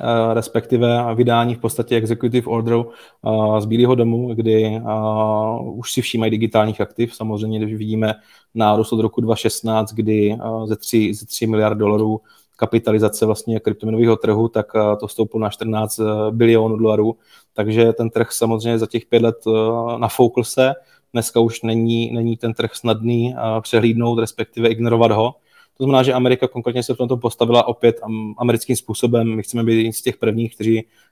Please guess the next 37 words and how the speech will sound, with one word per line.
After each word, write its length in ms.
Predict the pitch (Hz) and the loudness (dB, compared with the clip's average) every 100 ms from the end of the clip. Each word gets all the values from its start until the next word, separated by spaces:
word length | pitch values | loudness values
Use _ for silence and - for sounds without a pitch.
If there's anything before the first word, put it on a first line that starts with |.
| - | -12
jako 240 | 101 117 | -2 -2
budou 460 | 107 101 120 117 113 | -2 -6 2 4 4
schopni 340 | - 113 117 | 0 -6 0
regulovat 360 | 113 117 123 - | 2 4 4 2
kryptoměny, 420 | 117 - 120 113 | -6 -2 -2 0
umožňují 380 | 110 110 113 110 | -2 -2 -2 -4
v 20 | |
podstatě 340 | 110 - - | -6 -8 -6
vznikat, 360 | 110 110 117 107 - | -4 -4 -2 -4 0
eh, 40 | 110 107 107 - - - | 0 2 0 -4 -12 -4
projekty 380 | 113 110 - | -2 -2 -4
na 240 | 110 107 107 | -4 -2 -2
blockchainových 440 | 107 - 117 110 | -4 -6 -2 0
technologií, 500 | 107 - 123 123 117 | -2 -4 -4 2 2
podporovat 460 | 113 110 120 120 113 | 2 -2 0 2 2
blockchainovou 380 | 113 110 120 113 | -2 -2 -8 -6
technologii, 500 | 113 113 110 107 110 | -8 -8 -8 -4 -4
takže 220 | 107 110 | -4 -6
startupy 440 | - 110 110 - | -4 -4 -2 -2
a 40 | 117 | -2
podobně. 420 | 113 117 117 117 _ - - _ | 0 0 0 -2 _ -20 -20 _
A 80 | - | -8
samozřejmě 520 | - 123 120 120 123 | 0 2 2 2 0
i 100 | 110 | 0
získat 380 | 117 113 - 113 | 0 -2 0 0
nějakou 240 | 117 - 113 | 0 -4 -2
kontrolu 340 | 113 110 120 | -2 -2 -2
nad, 180 | 113 107 - 107 | -2 -2 -2 -2
nad 200 | 110 104 | -2 -6
subjektem, 420 | - 113 - 107 | -2 -2 -2 -4
jako 180 | 107 110 | -4 -6
jsou 140 | - | -6
burzy 280 | 110 104 107 | -4 0 2
a 60 | 110 | 2
podobně. 380 | 107 101 101 104 | 0 -4 -6 -6
Takže, 260 | 104 107 | -2 0
eh, 1120 | 113 - _ _ _ 113 110 110 110 110 110 | 0 -2 _ _ _ 0 2 2 2 0 -2